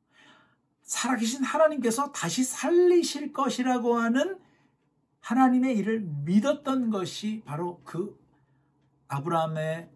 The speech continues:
일의 실체였습니다. "아버지께서 내 아들을 다시 살리시는 일을 하시니 나도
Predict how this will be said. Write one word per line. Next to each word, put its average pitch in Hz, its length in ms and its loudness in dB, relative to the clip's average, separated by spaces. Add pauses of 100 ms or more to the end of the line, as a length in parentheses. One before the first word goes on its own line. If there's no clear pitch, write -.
(120)
일의 147 560 -6
실체였습니다. - 960 -10 (2250)
"아버지께서 262 840 2
내 214 240 -2
아들을 185 460 -4
다시 160 240 -6
살리시는 269 720 -6
일을 208 320 -4 (260)
하시니 247 760 -2 (260)
나도 127 640 -2